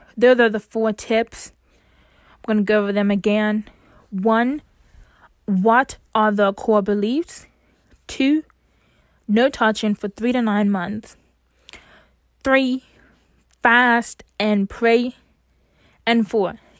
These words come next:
get to see them with other people and not always when you are around.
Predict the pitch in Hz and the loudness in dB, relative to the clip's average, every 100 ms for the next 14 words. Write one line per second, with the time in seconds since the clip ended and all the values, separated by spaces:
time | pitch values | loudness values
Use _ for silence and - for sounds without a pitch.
0 | - 247 311 262 233 208 208 202 - _ | -2 -2 -2 -4 -2 0 0 -2 -6 _
1 | _ - 226 208 202 196 208 196 196 196 | _ -10 -2 0 0 -2 -4 -2 -4 -4
2 | _ _ - 226 214 196 - 196 190 196 | _ _ -4 0 2 0 0 -2 -2 -6
3 | - _ _ _ _ 214 214 208 208 185 | -10 _ _ _ _ -2 2 2 0 -2
4 | 180 156 85 220 | -6 -10 -10 -14